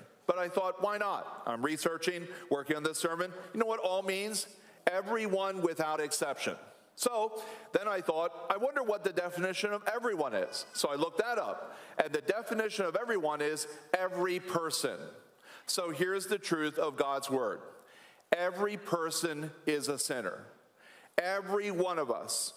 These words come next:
In fact, that's why the Apostle Paul writes in Romans chapter three, "There is no one righteous, not even one." We are all sinners. Now, you think about that,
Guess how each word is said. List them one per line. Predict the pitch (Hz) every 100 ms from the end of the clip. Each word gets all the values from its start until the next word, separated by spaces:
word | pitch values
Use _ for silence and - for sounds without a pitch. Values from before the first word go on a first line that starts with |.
| -
In | 151 135
fact, | 165 156 151
that's | 160 165
why | 160 151 139
the | 139
Apostle | 139 147 143 135
Paul | 120 151 143
writes | 135 170 170 151 - - - - -
in | 147 139
Romans | 160 165 -
chapter | 143 135 135
three, | 123 - 202 185 151 170 - - - - - - _
"There | - 160 160
is | 143 135
no | 139 139 185
one | 208 214 196
righteous, | 165 131 - 143 131 - - - - _ _ _
not | 127 143 156 165 175 -
even | - 147 147 139 139 143 139 -
one." | 135 139 113 85 98 - -
We | 139 143
are | 147
all | 147 147
sinners. | 143 131 104 85 -
Now, | 147 113 - - - - _ _ _ -
you | 160
think | 233
about | 226 139 120
that, | 117 123